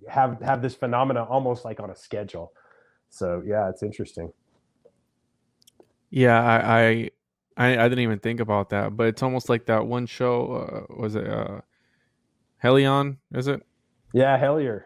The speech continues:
Speaker 1: Yeah.
Speaker 2: Or Hellier. Where they were, they were in the cave and, and they did the, the whole, I hadn't finished season two, and it went to where I wanted it to go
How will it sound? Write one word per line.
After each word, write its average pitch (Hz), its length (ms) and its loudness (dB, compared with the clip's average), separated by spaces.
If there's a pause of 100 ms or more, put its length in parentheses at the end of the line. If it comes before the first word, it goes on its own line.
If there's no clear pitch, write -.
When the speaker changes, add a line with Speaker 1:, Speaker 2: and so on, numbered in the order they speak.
(160)
Speaker 1:
Yeah. 131 220 -2
Speaker 2:
Or 120 100 -4
Hellier. 156 480 4 (1800)
Where 160 220 2
they 151 140 0
were, 143 320 0
they 143 120 2
were 143 160 6
in 143 180 4
the 131 80 0
cave 147 580 2
and, 123 200 -8
and 120 160 -8
they 120 120 -4
did 117 220 -6
the, 113 340 0 (840)
the 139 120 2
whole, 147 240 6
I 139 120 4
hadn't 151 280 2
finished 160 420 -2
season 131 320 -4
two, 143 460 -2 (1120)
and 123 240 0
it 120 200 -6
went 127 580 -2
to - 120 -4
where 120 320 2
I 107 120 4
wanted 110 480 2
it 110 160 -10
to 107 100 -8
go 104 460 -2